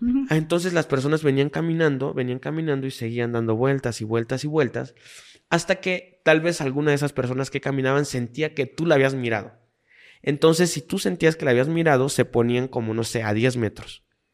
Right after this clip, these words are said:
Speaker 2: Y de repente comenzabas a ver cómo se acercaban, y se acercaban, y se acercaban, y se acercaban,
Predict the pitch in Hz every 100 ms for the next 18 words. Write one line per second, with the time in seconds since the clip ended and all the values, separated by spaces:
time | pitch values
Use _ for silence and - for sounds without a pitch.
0 | _ _ _ _ _ _ _ 131 139 135
1 | 131 160 156 170 175 127 123 139 139 135
2 | 123 123 135 127 113 113 107 127 135 139
3 | 139 120 120 110 110 - 120 123 131 131
4 | - - 110 110 107 127 127 127 120 104
5 | 107 107 - 135 135